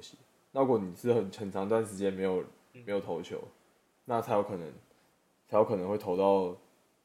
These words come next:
Speaker 1: 起，起水，起血泡啊，然后会流血这样子。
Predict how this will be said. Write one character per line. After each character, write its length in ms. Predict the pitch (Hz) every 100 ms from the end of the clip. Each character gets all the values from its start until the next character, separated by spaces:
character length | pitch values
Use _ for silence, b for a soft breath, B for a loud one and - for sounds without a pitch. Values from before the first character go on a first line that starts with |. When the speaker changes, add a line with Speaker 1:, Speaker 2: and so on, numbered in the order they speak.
| _
Speaker 1:
起， 400 | - 92 90 82
起 220 | - 101
水， 200 | 92 95 - -
起 180 | 101
血 220 | 95 - 90
泡 260 | 107 98
啊， 220 | 92 90
然 60 | 90
后 160 | 92 104
会 40 |
流 220 | 92 82
血 140 | - - -
这 80 |
样 80 | 78
子。 80 | 78